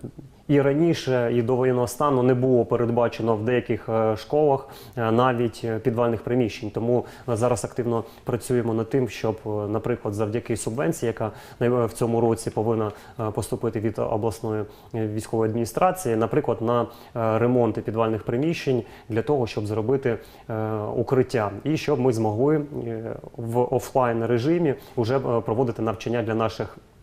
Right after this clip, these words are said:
діточок, тому що ми, звичайно, розуміємо, наскільки це важливо, коли вони, е, с-, е, соціалізуються, коли вони спілкуються один, е, з одним, коли вони ходять просто в школу. Проте,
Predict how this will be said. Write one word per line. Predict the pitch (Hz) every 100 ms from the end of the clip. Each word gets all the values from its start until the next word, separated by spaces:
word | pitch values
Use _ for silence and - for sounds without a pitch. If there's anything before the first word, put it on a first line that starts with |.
| - - _ - 135
діточок, | 117 123 127 - 104
тому | 107 110
що | - 117
ми, | 113 - -
звичайно, | 113 113 127 117 110
розуміємо, | 107 117 147 120 113 110 107 - -
наскільки | - - -
це | - 113
важливо, | 110 107 139 165 123 107
коли | 123 123
вони, | 113 113 104 - - -
е, | 110 107 101
с-, | - - 117 113
е, |
соціалізуються, | - 131 - 113 113 165 147 - 113 -
коли | 117 120
вони | 120
спілкуються | 107 123 113 120 113 110
один, | 110 110 104 - - -
е, | 113 107 107 104 101 104 110
з | 110 -
одним, | 156 156 131 110
коли | 127
вони | 123 127
ходять | 156 139 107
просто | 123 120 -
в | -
школу. | - 113 104 98 - -
Проте, | 147 147 156 143